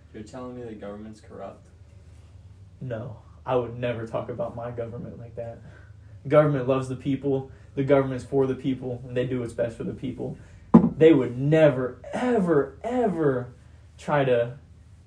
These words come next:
Speaker 2: try to punish, punish the peasants, like they like to call us. But yeah, man, that's the purpose of the podcast. In case you're wondering how, uh, we all know each other, I'm obviously Tommy.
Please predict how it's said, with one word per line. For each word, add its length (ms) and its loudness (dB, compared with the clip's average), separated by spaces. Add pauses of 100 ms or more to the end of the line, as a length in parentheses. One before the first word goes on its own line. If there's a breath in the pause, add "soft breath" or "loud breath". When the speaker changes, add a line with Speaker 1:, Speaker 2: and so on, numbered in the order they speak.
(220)
Speaker 2:
try 160 -6
to 120 0
punish, 600 -2 (240)
punish 300 -2
the 120 -4
peasants, 680 -6
like 200 -2
they 140 -2
like 180 -2
to 60 -10
call 240 -2
us. 140 -10 (320 loud breath)
But 100 4
yeah, 200 8
man, 180 2
that's 180 2
the 80 -4
purpose 340 0
of 60 -10
the 160 -8
podcast. 600 0 (840 soft breath)
In 60 -20 (720 soft breath)
case 240 4
you're 120 2
wondering 400 0
how, 240 2
uh, 360 2
we 140 2
all 140 4
know 160 0
each 160 -2
other, 340 -2 (440)
I'm 280 -6
obviously 420 -6
Tommy. 500 -8